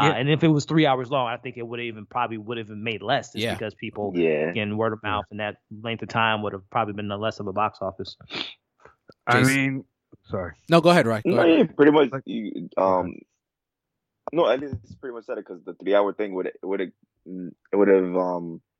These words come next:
Speaker 4: they would have been able to do as many showings, so it probably would have made even less money. It would have probably been a better received movie, but it, it would have probably made less money because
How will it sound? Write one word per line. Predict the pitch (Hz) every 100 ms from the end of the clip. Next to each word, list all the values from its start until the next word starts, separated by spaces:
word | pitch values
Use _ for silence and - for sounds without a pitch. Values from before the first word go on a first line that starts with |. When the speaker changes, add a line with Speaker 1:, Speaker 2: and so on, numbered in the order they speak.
| _ _ -
Speaker 4:
they |
would | 104
have | 107 104
been | 104 104
able | 98
to | 92
do | 95
as | 90
many | 92 92
showings, | - 98 90 90
so |
it | 87
probably | 95 90
would | 92
have | 90
made | 90
even | 87 82
less | 85 85
money. | 85 82 - _ _ -
It |
would | 120
have | 107
probably | 110 101
been | 95 92
a |
better | 92 90
received | 90 - 85 92
movie, | 135 117 120 120 _ _ _ _ -
but | 95 90
it, | 87 82
it | 90
would | 92
have | 90
probably | 98 87
made | 90 90
less | 90 87
money | 90 87
because | 85 - 90 87